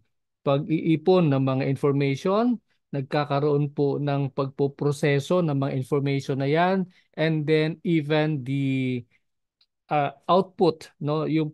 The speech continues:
yung, yung action, the motor, the sensory mo-, the movement,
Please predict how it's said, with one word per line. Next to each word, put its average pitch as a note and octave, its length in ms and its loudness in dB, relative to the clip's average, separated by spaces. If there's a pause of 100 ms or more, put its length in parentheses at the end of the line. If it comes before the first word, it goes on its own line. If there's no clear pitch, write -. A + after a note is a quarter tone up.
yung, F3 360 2
yung F3+ 200 -2
action, D#3+ 600 0 (160)
the D3 80 0
motor, E3 600 0
the C3 240 -2
sensory E3+ 720 0
mo-, F3+ 280 2
the C#3+ 160 -2
movement, D#3+ 640 -2